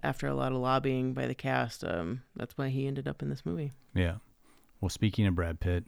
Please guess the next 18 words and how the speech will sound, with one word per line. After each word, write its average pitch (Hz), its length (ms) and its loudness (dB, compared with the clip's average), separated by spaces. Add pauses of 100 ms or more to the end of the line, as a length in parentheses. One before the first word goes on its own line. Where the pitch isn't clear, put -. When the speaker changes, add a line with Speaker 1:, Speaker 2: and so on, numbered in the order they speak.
(140)
Speaker 2:
the 117 120 -2
character 117 420 6
of 104 60 8
Mills, 98 680 4
uh, 95 360 -4
you 104 100 2
know, 95 80 0
we've 95 160 -2
talked 101 260 2
a 98 60 0
lot 90 300 0 (180)
about 90 440 0 (640)
the 101 120 -2
contrast 90 520 0
between 92 340 0
him 92 180 2
and 90 100 0
Somerset 92 560 -2